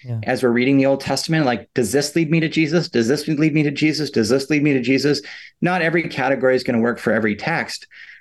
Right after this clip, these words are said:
Speaker 2: but it's, it's things to have in mind so that, um,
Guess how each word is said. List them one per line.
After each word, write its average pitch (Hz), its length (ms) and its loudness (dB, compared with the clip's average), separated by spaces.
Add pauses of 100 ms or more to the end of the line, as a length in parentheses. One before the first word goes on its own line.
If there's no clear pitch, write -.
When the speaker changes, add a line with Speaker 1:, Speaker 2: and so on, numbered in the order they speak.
(140)
Speaker 2:
but 127 180 0
it's, - 280 -4 (140)
it's 147 220 -4
things 208 280 2
to 175 80 -4
have 151 240 -2
in 120 120 2
mind 123 460 2
so 127 200 0
that, 120 300 0 (800)
um, 113 560 2